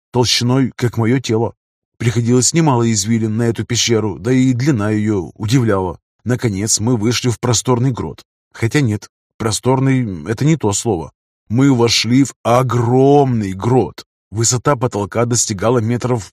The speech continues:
пятьдесят. На дне клубились корни различной формы и толщины. Если бы не размеры, их можно было бы принять за клубок змей. Но не бывает змей с диаметром тела до трёх метров.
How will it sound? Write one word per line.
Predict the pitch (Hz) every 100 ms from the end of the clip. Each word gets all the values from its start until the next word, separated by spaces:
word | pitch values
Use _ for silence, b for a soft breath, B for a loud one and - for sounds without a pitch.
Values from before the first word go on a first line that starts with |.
| -
пятьдесят. | 123 131 147 95 98 - _ -
На | 120 123
дне | 110 120
клубились | - 127 135 131 -
корни | 135 127 120
различной | 117 104 135 - 107
формы | - 104 120 127
и | 139
толщины. | 135 127 - 113 80 _ -
Если | 120 - 127
бы | 120
не | 113
размеры, | 101 90 92 110
их | 123 117
можно | 123 113 123
было | 113 123
бы | 120 123
принять | 123 120 123 -
за | 110 117
клубок | 127 117 131 117
змей. | 110 113 107 _ _ 123
Но | 135
не | 143
бывает | 160 156 113 85 87
змей | 90 107 127
с | 101
диаметром | 104 127 135 117 107 107
тела | - 135 117
до | 95 127 120
трёх | 147 143 107
метров. | 131 120 - 76 -